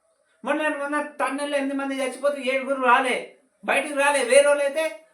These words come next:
దళ విఐపి పర్సన్స్ ఉంటే రాకపోతురా? ఇప్పటికి ఉందా?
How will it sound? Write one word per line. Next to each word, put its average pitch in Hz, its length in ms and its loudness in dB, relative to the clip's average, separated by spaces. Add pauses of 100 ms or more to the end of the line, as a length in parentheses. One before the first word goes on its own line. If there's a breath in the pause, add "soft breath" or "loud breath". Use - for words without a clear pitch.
(100)
దళ 240 380 0
విఐపి 277 640 -2
పర్సన్స్ 262 360 -4
ఉంటే 269 220 -4
రాకపోతురా? 247 640 -2 (880)
ఇప్పటికి 269 380 0
ఉందా? 262 400 0